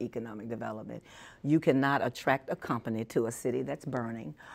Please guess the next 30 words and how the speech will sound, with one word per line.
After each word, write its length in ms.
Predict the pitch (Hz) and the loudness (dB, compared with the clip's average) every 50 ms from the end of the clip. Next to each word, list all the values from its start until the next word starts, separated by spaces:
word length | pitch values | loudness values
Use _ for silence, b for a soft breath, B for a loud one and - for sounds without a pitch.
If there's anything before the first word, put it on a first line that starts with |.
| B B | B B
or 140 | B 147 151 | B 6 6
to 180 | - - 165 135 | 6 6 4 4
a 60 | 127 | 4
city 280 | 127 - 139 123 139 143 | 2 2 4 4 4 6
that 180 | 131 135 135 139 | 6 6 6 6
is 160 | 147 151 170 | 4 4 2
in 100 | 170 175 | 0 -2
chaos. 640 | - - - 120 107 90 73 80 - - - - - B B B B B B | 0 2 2 2 2 2 -2 -4 -6 -8 -10 -14 -16 B B B B B B
Memphis 500 | B 151 170 196 220 214 - 220 202 202 | B 4 6 6 6 6 4 2 2 2
has 180 | - 165 139 135 | 2 2 4 4
a 100 | 131 127 | 4 4
very 380 | 120 123 143 151 160 143 135 135 | 6 6 6 6 6 6 4 2
strong 440 | - - - 143 135 127 123 123 - - | -2 -2 -2 0 0 0 -2 -4 -4 -4
activist 500 | 147 135 127 - - 123 120 123 120 - | -4 -4 -4 -6 -6 -6 -4 -6 -6 -8
community, 500 | - 131 123 117 113 110 110 110 107 - - _ | -6 -6 -4 -4 -4 -6 -8 -10 -12 -14 2 _
always 600 | - 180 196 202 196 185 175 190 202 202 202 202 | 12 12 12 12 12 12 12 10 10 10 8 8
has 500 | 202 - 196 202 196 175 147 135 131 123 | 8 8 10 10 12 10 10 8 6 0
had 240 | 135 151 123 120 107 | 0 0 0 0 0
a 60 | 120 | -2
very 260 | 123 123 135 123 120 123 | 2 2 2 4 2 0
strong 400 | - - 135 127 120 117 120 - B B B B B B | -2 0 0 0 0 0 -2 -6 B B B B B B
activist 460 | 135 143 143 - - 127 127 127 123 - | 8 8 10 8 4 0 0 0 -2 -2
community. 540 | - 139 127 123 123 123 123 123 123 120 B B B B B B B | -2 -2 0 0 0 -2 -2 -4 -4 -6 B B B B B B B
And 180 | - 220 208 208 | 4 4 4 6
for 140 | 214 202 180 | 6 6 6
me, 420 | 185 208 247 269 247 220 208 185 - | 8 8 8 8 8 6 6 4 2
it's 200 | 190 190 - - | 2 2 2 2
really 320 | 190 202 254 262 254 - - | 4 6 6 6 6 4 4
about 640 | 165 156 139 131 131 151 151 143 139 135 139 - b b b b b b b b b _ - | 2 2 2 2 4 6 6 6 6 6 4 2 b b b b b b b b b _ 8
identifying 1000 | 180 185 180 156 139 180 202 220 233 - 247 220 - - 185 185 175 170 170 170 | 10 10 10 8 6 6 6 6 6 2 0 0 2 2 2 4 4 2 2 0